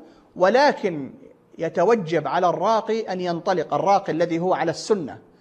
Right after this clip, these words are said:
الراقي الذي يسير على سنة رسول الله صلى الله عليه وسلم، لا بد أن ينطلق الراقي من قاعدتين، وهذه قاعدتين مهمتين أحبتي في الله.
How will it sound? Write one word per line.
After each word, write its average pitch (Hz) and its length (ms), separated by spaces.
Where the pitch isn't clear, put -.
الراقي 202 360
الذي 175 300
يسير 202 280
على 180 220
سنة 214 340
رسول 165 340
الله 160 200
صلى 156 240
الله 151 320
عليه 151 220
وسلم، 214 520
لا 196 160
بد 220 260
أن 190 180
ينطلق 190 440
الراقي 185 400
من 175 140
قاعدتين، 143 800
وهذه 170 640
قاعدتين 180 800
مهمتين 180 640
أحبتي 147 480
في 123 80
الله. 113 260